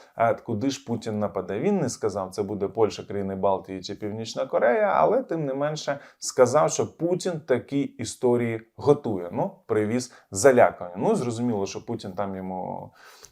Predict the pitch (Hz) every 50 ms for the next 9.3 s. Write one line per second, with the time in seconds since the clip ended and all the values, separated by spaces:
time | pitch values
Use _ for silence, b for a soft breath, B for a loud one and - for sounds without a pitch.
0 | B - 107 107 107 - 120 113 104 101 107 101 98 107 110 107 110 107 101 101
1 | 101 95 98 110 110 104 98 104 107 - - - 110 107 98 98 101 95 110 107
2 | 101 107 107 107 104 98 - 110 110 107 107 104 104 107 110 113 120 120 - -
3 | 196 214 226 - 180 160 160 156 143 147 143 143 139 - 143 139 135 131 127 123
4 | 127 131 123 117 - 117 113 110 104 110 110 107 107 - 117 107 104 101 110 107
5 | 113 110 110 110 117 113 - - - 180 151 113 - - 107 107 113 127 131 117
6 | 107 110 110 113 - 98 98 101 98 104 110 110 107 107 101 95 95 107 107 107
7 | 107 107 113 110 - - 120 110 107 95 92 82 - - - - 87 117 131 131
8 | 123 110 110 107 95 - 101 95 104 98 - 110 107 98 98 95 87 87 85 85
9 | 87 85 - - - -